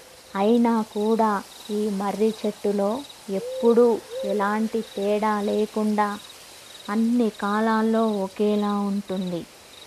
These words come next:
ఈ మర్రి చెట్టు కింద దయ్యం ఉందని ఈ ఊరి ప్రజల నమ్మకం. ఈ మర్రి చెట్టు దగ్గరికి వెళ్ళిన వాళ్ళు తిరిగి వచ్చిన దాఖలాలు లేవు.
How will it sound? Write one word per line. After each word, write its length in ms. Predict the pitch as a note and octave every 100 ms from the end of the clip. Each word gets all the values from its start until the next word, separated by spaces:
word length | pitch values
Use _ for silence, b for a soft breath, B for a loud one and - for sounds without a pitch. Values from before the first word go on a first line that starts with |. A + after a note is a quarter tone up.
| - -
ఈ 140 | A#3 A3+
మర్రి 380 | G#3+ G3+ A#3 -
చెట్టు 220 | A#3 - A#3
కింద 360 | A3+ G#3+ G#3+
దయ్యం 640 | G#3 G#3+ F#3+ G3 G3+ A3+ A3+
ఉందని 500 | A3 G#3 G3+ G3+ C4 - - - A#4+
ఈ 180 | G3+ G3+
ఊరి 380 | G3 G3 G#3+ A3
ప్రజల 500 | G3+ G3 F#3 G3+ G3+
నమ్మకం. 600 | G3 F3 F3+ F#3+ F#3 F3 G3+ - - - - - - -
ఈ 160 | A3 A3
మర్రి 360 | G#3+ G3+ A3 A3 B3
చెట్టు 260 | - A3
దగ్గరికి 560 | G#3+ G3+ G3+ G3+ G3+ G3+
వెళ్ళిన 480 | F#3 F#3+ G#3 A3 G#3+
వాళ్ళు 500 | G#3+ G#3 G3+ G3+ B3 - - - - -
తిరిగి 360 | G3 G#3+ A3+
వచ్చిన 500 | A3 G#3+ - G#3 G3+
దాఖలాలు 800 | F#3+ F#3+ F#3+ G#3 A3+ A3 A3 A3
లేవు. 460 | G#3 G3+ F#3 F#3